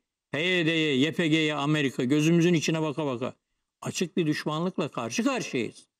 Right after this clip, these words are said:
Arkadaş, bunu niye görmüyorsun? Ve bu tehdit altında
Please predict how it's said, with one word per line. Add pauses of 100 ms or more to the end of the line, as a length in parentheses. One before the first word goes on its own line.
(320)
Arkadaş, (480)
bunu
niye
görmüyorsun? (720)
Ve (400)
bu (720)
tehdit
altında